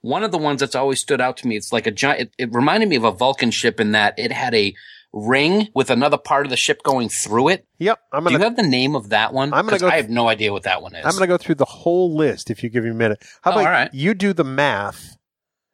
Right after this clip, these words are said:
Speaker 2: and
Speaker 1: Oh.
Speaker 2: figure out how many points you won?
Speaker 1: All right, let me get a pen. What did I have?
Speaker 2: Uh,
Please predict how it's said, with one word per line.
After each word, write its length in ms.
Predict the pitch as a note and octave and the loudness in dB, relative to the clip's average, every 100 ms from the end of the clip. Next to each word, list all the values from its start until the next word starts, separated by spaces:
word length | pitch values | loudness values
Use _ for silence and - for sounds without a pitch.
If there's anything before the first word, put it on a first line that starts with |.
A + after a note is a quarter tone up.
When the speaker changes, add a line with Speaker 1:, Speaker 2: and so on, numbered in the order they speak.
| _ | _
Speaker 2:
and 100 | B2+ | -4
Speaker 1:
Oh. 20 | |
Speaker 2:
figure 200 | B2 C#3+ | -2 0
out 80 | C#3 | 0
how 100 | C#3 | 0
many 160 | C#3 C3 | 0 0
points 320 | D3 C#3 - | 0 0 0
you 80 | A#2+ | 0
won? 300 | A2 G#2 G#2+ _ _ | 0 -2 -8 _ _
Speaker 1:
All 80 | - - | -20 -8
right, 280 | - A2+ G2+ | -6 -4 -4
let 100 | A2 | -4
me 60 | A#2 | -2
get 120 | A#2+ | -2
a 40 | A2 | 0
pen. 300 | A2+ G2+ F#2+ | -2 -2 0
What 100 | B2+ | 2
did 100 | D#3 | 2
I 80 | D#3 | 2
have? 420 | C#3 D3+ F#3+ - | 2 2 0 -4
Speaker 2:
Uh, 280 | C3+ B2+ A#2+ | -2 0 0